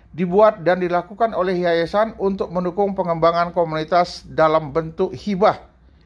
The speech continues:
inkubasi, dan kemitraan. Oh, jadi sepertinya ini bagi anggota komunitas yang selalu bersosialisasi dan selalu memberikan sumbang saran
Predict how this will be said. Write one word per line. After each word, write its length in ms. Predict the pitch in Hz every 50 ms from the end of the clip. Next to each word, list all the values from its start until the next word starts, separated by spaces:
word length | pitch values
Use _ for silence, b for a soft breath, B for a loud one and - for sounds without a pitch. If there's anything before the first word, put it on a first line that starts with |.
| _ - -
inkubasi, 720 | 196 202 202 190 - 208 165 165 170 165 - - 196 170
dan 220 | 143 156 160 165 156
kemitraan. 760 | 160 151 156 151 143 - 156 147 143 147 139 127 110 104 104 b b b b b b b b b
Oh, 140 | 185 190 175
jadi 320 | 147 175 170 170 247 311
sepertinya 640 | 311 - 254 - 240 226 208 - 226 202 185 196 220 226
ini 400 | 196 190 156 135 131 123 131 147 175
bagi 340 | 190 202 196 185 208 233 220
anggota 640 | - - 147 185 180 175 175 214 240 - 262 254
komunitas 800 | 254 - 220 190 190 185 196 208 208 202 - - 139 139 135 -
yang 220 | 180 190 190 190 -
selalu 340 | - 202 202 196 220 247 233
bersosialisasi 1300 | 185 190 196 185 - - 190 170 - - 185 170 165 165 160 - 165 139 127 - - 247 277 294 262 B B B B B B B B B
dan 180 | 160 160 202 214
selalu 400 | 190 185 202 208 208 233 262 240
memberikan 480 | 240 233 214 190 190 202 202 220 202 196
sumbang 400 | - 226 220 208 202 214 202 190
saran 320 | - 214 220 220 214